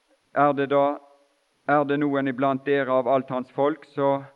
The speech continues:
være hans Gud med han, og han kan dra opp til Jerusalem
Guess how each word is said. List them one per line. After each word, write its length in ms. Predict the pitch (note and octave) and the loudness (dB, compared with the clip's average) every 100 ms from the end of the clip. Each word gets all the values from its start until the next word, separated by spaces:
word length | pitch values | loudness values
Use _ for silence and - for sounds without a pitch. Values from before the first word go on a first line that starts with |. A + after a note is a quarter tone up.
| _ _ _ | _ _ _
være 320 | B2 C3 A#2+ | -2 0 0
hans 240 | A#2+ A#2 - | -4 -4 -4
Gud 220 | C3 A#2+ | -4 -2
med 240 | C3 C3 | -2 -2
han, 300 | B2+ C#3+ F3+ - - | -2 -4 -6 -16 -8
og 140 | E3+ | -4
han 100 | F#3 | -4
kan 200 | F#3 F3 | -4 -2
dra 180 | D#3+ D3 | 2 2
opp 220 | A#2 - - - | 0 -12 -20 -6
til 160 | A#2+ A2+ | -4 -2
Jerusalem 560 | A2+ A2 - F#2 D2+ | -2 -4 -6 -8 -8